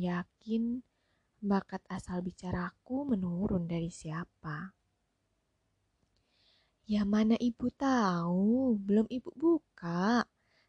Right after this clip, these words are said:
Tadi waktu ibu baru mau masuk, papasan sama tukang pos." Jelas ibu sambil menyerahkan sebuah amplop coklat. "Surat apa ini?"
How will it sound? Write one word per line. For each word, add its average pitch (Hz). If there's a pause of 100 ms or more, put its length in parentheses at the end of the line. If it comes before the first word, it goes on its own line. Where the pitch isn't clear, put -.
(120)
Tadi 180
waktu 214
ibu 190
baru 190
mau 180
masuk, 175 (400)
papasan 196
sama 185
tukang 208
pos." 233 (1500)
Jelas 175
ibu 185
sambil 170
menyerahkan 170
sebuah 180
amplop 170
coklat. 165 (1500)
"Surat -
apa 180
ini?" 180